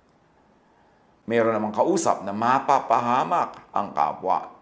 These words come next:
imbes mapabuti. Sabi sa Romans three thirteen,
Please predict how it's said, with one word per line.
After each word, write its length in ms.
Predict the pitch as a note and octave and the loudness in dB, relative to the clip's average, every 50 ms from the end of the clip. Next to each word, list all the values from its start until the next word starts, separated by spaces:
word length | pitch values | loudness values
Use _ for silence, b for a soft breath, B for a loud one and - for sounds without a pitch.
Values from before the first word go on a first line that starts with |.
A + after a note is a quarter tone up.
| _ | _
imbes 320 | A#2+ A2+ A2 G#2 G#2+ G2 - | -8 -8 -4 -4 -4 -4 -4
mapabuti. 720 | F#2+ D#2+ D2 - - F#2+ G2 G2 G2 G2 - D#2 - - - - _ _ _ _ _ _ _ _ _ b b b b b | -8 -8 -8 -6 -6 -6 -6 -6 -8 -10 -12 -16 -16 -18 -20 -20 _ _ _ _ _ _ _ _ _ b b b b b
Sabi 320 | - - F#2+ F#2 G#2 G#2+ | -4 -2 -2 -2 -2 -2
sa 80 | G2 G#2+ | -2 0
Romans 400 | A2 A#2+ A#2 A2 G#2+ G#2 F#2 - | 2 2 2 0 -2 -4 -6 -8
three 240 | - A2+ A2 G#2+ A2 | -4 -4 -4 -2 0
thirteen, 560 | G#2+ G2+ G2+ G2 G#2 A2 A2 A2 A2 G#2+ B | 0 -2 -2 -2 -2 -4 -2 -2 -4 -6 B